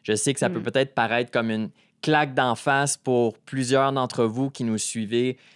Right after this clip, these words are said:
Speaker 1: à toutes les semaines depuis, ben, les cinq dernières années. Euh, c'est pas une décision qui a été facile à prendre,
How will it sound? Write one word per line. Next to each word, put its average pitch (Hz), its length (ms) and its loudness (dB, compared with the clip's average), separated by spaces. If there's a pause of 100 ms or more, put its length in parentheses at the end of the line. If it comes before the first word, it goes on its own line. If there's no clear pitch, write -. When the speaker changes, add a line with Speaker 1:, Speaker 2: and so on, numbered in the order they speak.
(100)
Speaker 1:
à 117 60 -2
toutes 143 200 0
les 135 120 4
semaines 135 400 0
depuis, 120 680 -2
ben, 110 200 0
les 107 120 0
cinq 131 420 0
dernières 117 540 0
années. 120 380 0 (420)
Euh, 104 640 2
c'est 113 200 0
pas 147 260 4
une 139 60 0
décision 139 480 0
qui 139 120 2
a - 20 4
été 131 240 2
facile 151 680 0
à 113 120 -2
prendre, 151 540 -2